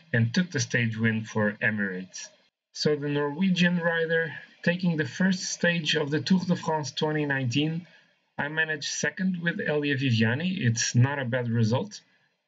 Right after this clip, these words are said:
uh, <laughs> but of course it's, it's not a stage win. So, um, yeah,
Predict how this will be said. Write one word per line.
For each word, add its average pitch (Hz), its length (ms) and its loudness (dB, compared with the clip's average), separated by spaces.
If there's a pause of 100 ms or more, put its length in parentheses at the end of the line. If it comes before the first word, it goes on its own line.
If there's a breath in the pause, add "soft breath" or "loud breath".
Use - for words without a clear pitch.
uh, 113 240 0
<laughs> 107 120 -4
but - 160 -4
of 123 220 -4
course 120 280 0
it's, 113 340 -4 (140)
it's 120 240 2
not 113 180 2
a 110 60 0
stage 113 360 0
win. 131 300 0 (480 loud breath)
So, 110 720 2
um, 107 460 -2 (180)
yeah, 107 260 2